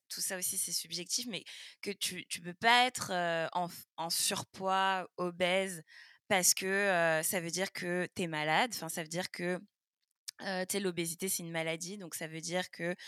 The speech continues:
tu, tu as ou dans tous les cas, tu vas développer des problèmes de santé, heu, à cause de ton poids. Mais d'un autre côté, t'as le mouvement de, heu, il faut accepter toutes les formes, il faut accepter tous les corps.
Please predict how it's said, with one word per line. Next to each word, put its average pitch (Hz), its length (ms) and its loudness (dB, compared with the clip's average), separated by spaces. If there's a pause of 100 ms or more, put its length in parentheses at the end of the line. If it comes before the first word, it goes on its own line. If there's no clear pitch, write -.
(440)
tu, 165 540 -2
tu - 280 2
as 190 220 8
ou 185 200 -4
dans 175 240 0
tous 196 140 -8
les 190 100 -2
cas, 185 140 0
tu - 180 -2
vas 185 220 0
développer 175 400 -4
des 175 100 -4
problèmes 170 300 -6
de 170 100 -4
santé, 165 420 -6 (540)
heu, - 20 0 (280)
à 170 120 4
cause 180 320 -2
de 165 100 -4
ton 165 220 -8
poids. 196 360 2 (600)
Mais 196 180 4
d'un 190 200 6
autre 190 180 -2
côté, 214 640 0
t'as 208 220 4
le 185 160 2
mouvement 175 560 -2
de, 180 140 -8 (720)
heu, - 60 -18 (220)
il 180 100 -10
faut 208 120 0
accepter 196 580 0
toutes - 320 -8
les 180 120 -4
formes, 196 380 2
il 175 120 -6
faut 185 120 -2
accepter 185 520 -2
tous - 220 0
les 180 160 -2
corps. 196 380 0